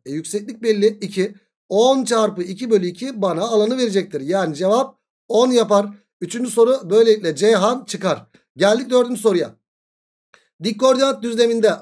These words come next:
P A virgül B noktasında bulunan iki hareketli farklı doğrultularda hare-, hareket ederek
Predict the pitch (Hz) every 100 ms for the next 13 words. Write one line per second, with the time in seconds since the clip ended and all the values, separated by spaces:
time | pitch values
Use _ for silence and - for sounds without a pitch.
0 | - 165 208 220 262 254 208 196 240 247
1 | 220 196 240 240 202 170 160 180 247 240
2 | 214 185 165 - 170 180 226 226 208 196
3 | 175 139 147 175 165 196 190 220 220 226